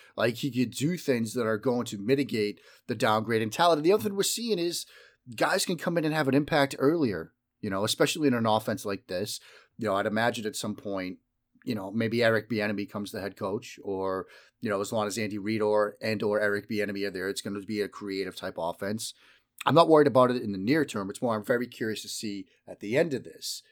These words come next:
is he still going to be good enough to l-, elevate the level of play when his cap hit is,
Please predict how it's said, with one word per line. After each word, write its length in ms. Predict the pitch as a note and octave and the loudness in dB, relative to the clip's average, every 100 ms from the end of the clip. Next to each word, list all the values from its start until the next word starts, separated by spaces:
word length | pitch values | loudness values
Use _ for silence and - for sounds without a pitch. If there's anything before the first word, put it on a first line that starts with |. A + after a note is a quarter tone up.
| _ _ _ - | _ _ _ -6
is 160 | B2 | -2
he 80 | C3 | 0
still 380 | A2+ - F3+ F#3 | 0 4 6 6
going 300 | C#3+ B2+ A#2+ | 6 2 2
to 100 | G#2+ | -4
be 120 | B2 | -8
good 220 | G#2+ C3 | -6 -4
enough 520 | G#2 G2 G2 - - _ _ _ - | -4 -2 -4 -6 -20 _ _ _ -4
to 280 | C#3 A#2+ - | -2 -2 -2
l-, 80 | B2 | 0
elevate 380 | B2 B2+ A#2+ A#2 | 2 0 0 -2
the 80 | G#2+ | 0
level 280 | A2 G#2 G#2 | -2 0 -4
of 100 | - | -4
play 300 | D3+ C3 A#2 | 2 2 2
when 140 | A2+ | -2
his 160 | A2+ - | -4 -4
cap 320 | - B2+ B2+ | -4 -4 -4
hit 160 | A#2+ A2+ | -4 -4
is, 220 | A2+ | -4